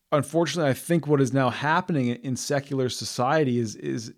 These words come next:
is that, that need for God is being sort of, um, it's looking, it's still looking. It's like, there's plenty of, I mean, put it to you this way, there's many, many, many <laughs> people who would claim to be atheists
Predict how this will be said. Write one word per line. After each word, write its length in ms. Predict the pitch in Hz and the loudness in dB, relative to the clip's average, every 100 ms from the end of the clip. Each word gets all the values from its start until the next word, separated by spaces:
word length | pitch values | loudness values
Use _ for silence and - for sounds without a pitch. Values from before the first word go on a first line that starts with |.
| - | -4
is 140 | 131 | 0
that, 320 | 135 143 - | 2 2 0
that 240 | - 131 131 | -2 -2 0
need 320 | 131 147 156 | 2 2 2
for 140 | - | -2
God 420 | 110 117 131 143 131 | -2 2 6 6 4
is 120 | 110 | 2
being 240 | 110 127 | 2 2
sort 240 | 113 131 120 | 2 0 0
of, 240 | 101 92 _ - - _ | -2 -10 _ -20 -20 _
um, 380 | 127 110 104 - - - | -6 -4 -4 -6 -10 -6
it's 180 | 156 127 | -4 4
looking, 460 | 165 190 139 101 | 6 6 2 0
it's 180 | 95 131 | -4 -2
still 240 | - 175 180 | 2 4 6
looking. 360 | 135 120 98 | 4 2 -4
It's 240 | 98 104 123 | -4 -2 -2
like, 240 | 113 - | -2 -6
there's 280 | - 147 139 | -10 -2 -2
plenty 340 | 139 165 185 151 | 2 4 6 4
of, 280 | 110 - _ - | 2 -8 _ -4
I 60 | 147 | 2
mean, 360 | 139 135 127 - | 2 2 -2 -2
put 140 | 156 | -2
it 80 | 147 | 0
to 80 | 131 | 0
you 60 | |
this 220 | 120 139 135 | 0 0 0
way, 200 | 117 107 | 0 0
there's 400 | 117 123 110 - | 0 -2 -2 -10
many, 380 | - 123 139 160 | -10 -4 0 2
many, 240 | 147 143 | 4 4
many 320 | 135 135 131 - | 4 4 2 -2
<laughs> 40 | - - _ _ - - - | -10 -20 _ _ -20 -20 -2
people 260 | 156 143 135 | 2 2 4
who 120 | 135 | 4
would 140 | 135 | 2
claim 300 | 117 131 147 | 2 4 4
to 60 | 131 | 2
be 180 | 120 135 | 0 0
atheists 840 | 139 151 127 113 113 - - - | 0 2 2 0 0 -4 -8 -10